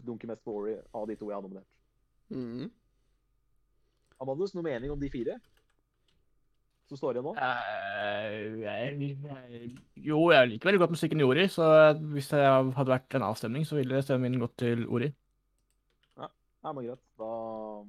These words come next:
Speaker 1: da dytter vi de to inn på en, eh, en, eh, hva skal vi kalle den der? Det er ikke en pall, da. Det er sånn en halvpall, en, eh,
Speaker 2: Ja, måten jeg
Speaker 1: en,
Speaker 2: putter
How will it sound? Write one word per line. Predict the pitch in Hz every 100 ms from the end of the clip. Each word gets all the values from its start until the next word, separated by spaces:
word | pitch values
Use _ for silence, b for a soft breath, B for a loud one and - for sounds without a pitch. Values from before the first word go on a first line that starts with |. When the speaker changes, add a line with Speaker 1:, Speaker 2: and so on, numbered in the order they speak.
| 101
Speaker 1:
da | 113
dytter | 110 - 110
vi | 120
de | 120
to | 135 127
inn | 127
på | 123 131
en, | 127
eh, | 131 131 127 123 _ _ _ _ _ _ _ _ 131
en, | 131 139
eh, | 135 131 131 127 127 123 - _ _
hva | -
skal | 208
vi | -
kalle | 233 143
den | 175 180
der? | 254
Det | 269
er | -
ikke | -
en | 285 -
pall, | 165 240
da. | 415 403
Det | 233
er |
sånn | 226 214 208 202
en | -
halvpall, | 202 160 - 220 339
en, | 220 196
eh, | 190 180 180 165
Speaker 2:
Ja, | 165 175
måten | 185 190 190 - 147 127
jeg | 139
Speaker 1:
en, | 156
Speaker 2:
putter | 165 165 139